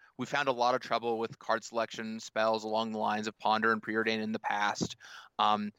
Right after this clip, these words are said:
so with, with Ancient Stirrings, it's definitely a card that's on our radar. Um, on the flip side, though, it does enable some really interesting decks that can only really exist because of Ancient Stirrings, um, or at least are greatly helped by it. And wha-, and it,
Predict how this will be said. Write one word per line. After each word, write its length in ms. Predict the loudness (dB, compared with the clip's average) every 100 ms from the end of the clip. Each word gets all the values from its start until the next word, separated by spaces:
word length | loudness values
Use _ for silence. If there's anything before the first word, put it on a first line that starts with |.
| _
so 280 | -2 2 2 -2 _ _ -20 _ _ _ _
with, 320 | 0 0 0 -18 _ _ _
with 120 | -4 -2
Ancient 240 | -2 -4
Stirrings, 400 | 0 4 4 0
it's 120 | -6
definitely 220 | -4 -4 -2
a 40 |
card 180 | -2 -2
that's 140 | -6
on 140 | -8 -8
our 120 | -8
radar. 400 | -10 -10 -12 -14 -20 -20 _
Um, 340 | 2 4 2 -8 _ _
on 80 | -4
the 60 | -2
flip 200 | -4 0
side, 240 | -2 2
though, 280 | 2 2 0
it 100 | -6
does 220 | -4 -2
enable 440 | -2 -2 0 -2 -4
some 300 | -8 -10 -2
really 220 | -2 0
interesting 560 | -2 0 0 0 -4
decks 380 | 0 -2 -2 -10
that 80 | -8
can 120 | -10 -6
only 260 | -6 -2 0
really 160 | 0
exist 300 | 0 -2 -6
because 320 | -10 -2 -2
of 80 | -2
Ancient 300 | -12 -14 -14
Stirrings, 580 | -12 -10 -8 -8 -8 -12 -16 -20 -20 _ 0
um, 280 | 2 2 2
or 140 | 2
at 60 | 2
least 220 | 0 -2
are 100 | -2
greatly 420 | -2 -4 -4 -6 -4
helped 240 | -4 -2
by 160 | -4 -2
it. 180 | -2 -4 _ -20 _
And 260 | 0 0 -2
wha-, 120 | -6 -4
and 120 | -2
it, 80 | -2